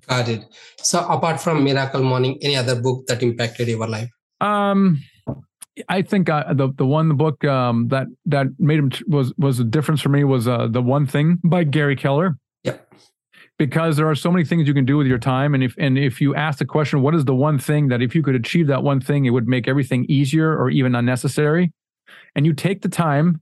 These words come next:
Speaker 2: through reflection, your miracle morning, to come up with that one thing. Now, if you focus like a laser on that one thing,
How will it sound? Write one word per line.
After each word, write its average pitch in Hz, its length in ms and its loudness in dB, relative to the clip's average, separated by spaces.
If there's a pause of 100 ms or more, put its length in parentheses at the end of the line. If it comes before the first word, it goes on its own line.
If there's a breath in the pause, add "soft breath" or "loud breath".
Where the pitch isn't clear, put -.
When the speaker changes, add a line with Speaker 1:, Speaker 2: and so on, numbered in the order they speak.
(120)
Speaker 2:
through 147 300 2
reflection, 156 640 0
your 139 140 2
miracle 135 340 2
morning, 139 380 2
to 143 100 -2
come 151 280 -2
up 165 200 0
with 156 100 0
that 139 160 0
one 131 220 0
thing. 123 400 0 (400)
Now, 160 180 0
if 143 160 -2
you 208 100 4
focus 220 440 0
like 156 100 0
a 139 60 2
laser 170 360 2
on 151 160 0
that 143 140 0
one 143 180 0
thing, 139 540 0